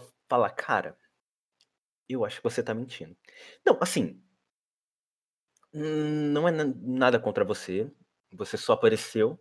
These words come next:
na minha timeline, eh, falando algumas coisas e tal.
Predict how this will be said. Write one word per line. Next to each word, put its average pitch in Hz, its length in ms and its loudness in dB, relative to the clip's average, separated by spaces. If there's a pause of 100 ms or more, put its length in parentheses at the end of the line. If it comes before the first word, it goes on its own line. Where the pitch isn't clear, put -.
(120)
na 104 160 -8
minha 98 120 -4
timeline, 107 640 0 (1200)
eh, 98 640 2 (920)
falando 95 380 -4
algumas 101 260 -4
coisas 123 260 0
e - 40 -20
tal. 110 380 0